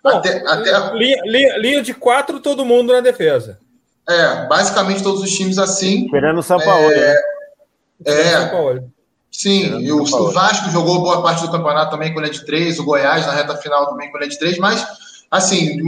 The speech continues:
Speaker 2: maciçamente linha de quatro. A questão toda que eu achei, talvez até por essa questão da pandemia, do calendário, não foi possível a gente ver tanto isso, mas o, o, um, teve um jogo na primeira rodada,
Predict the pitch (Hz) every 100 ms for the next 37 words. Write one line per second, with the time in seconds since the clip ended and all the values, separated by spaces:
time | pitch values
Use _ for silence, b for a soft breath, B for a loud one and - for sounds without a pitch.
0 | 160 170 240 247 247 240 196 202 196 214
1 | 214 202 196 190 214 - 190 B B B
2 | B 214 247 240 - 220 202 190 220 208
3 | 156 147 - 180 170 165 196 196 175 -
4 | 180 185 165 175 165 175 175 170 185 190
5 | 185 - 180 170 175 170 160 165 151 165
6 | 175 170 151 165 190 - 175 160 143 143
7 | 175 170 180 190 180 180 165 - 196 170
8 | 170 165 170 165 - 202 220 196 180 214
9 | - - - b b _ 156 165 160 170
10 | 180 175 180 185 170 160 170 170 180 170
11 | 226 254 277 180 202 202 185 180 175 170
12 | 143 139 143 180 202 - -